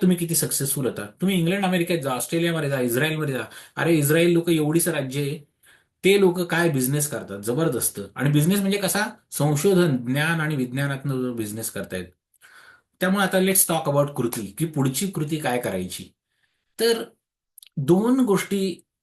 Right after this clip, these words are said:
मला असं वाटतं आपल्या ब्लॉगमधून आपण खूप महत्वाच्या, अ, करूयात. एक म्हणजे, अ, आपलं जे सरकार आहे, ते ज्या पद्धतीने संघटित आहे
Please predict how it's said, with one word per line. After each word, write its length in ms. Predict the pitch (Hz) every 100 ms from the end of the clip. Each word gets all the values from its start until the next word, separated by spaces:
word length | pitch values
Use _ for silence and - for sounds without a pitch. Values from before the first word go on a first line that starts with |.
| 135
मला 220 | 147 151
असं 160 | 147
वाटतं 220 | 143 - 127
आपल्या 260 | 123 131
ब्लॉगमधून 680 | 120 120 117 117 117 110 117
आपण 340 | 101 113 113 - _ _
खूप 220 | 135 131
महत्वाच्या, 580 | 120 110 117 110 117 107 107 - _ _ _ _ _ _ _ _ _ 107
अ, 40 | 107 104 104 - 127 - 123
करूयात. 520 | 110 113 92 85 - _ _ _ _ _ _ _ -
एक 200 | 170 202
म्हणजे, 420 | 202 196 214 262 - _ _ _ _ _ _ _ _ _ _ _ _ _ _ _ _ _ -
अ, 60 | 139 135 135 135 151 _ _ _ _ -
आपलं 260 | 143 226
जे 120 | 240
सरकार 440 | 247 147 123 185 175
आहे, 460 | 131 98 87 85 _ _ _ _ _ -
ते 100 | 175
ज्या 200 | 135 165
पद्धतीने 800 | 170 143 127 151 160 160 165 160
संघटित 520 | - 117 127 151 160
आहे 280 | 120 107 98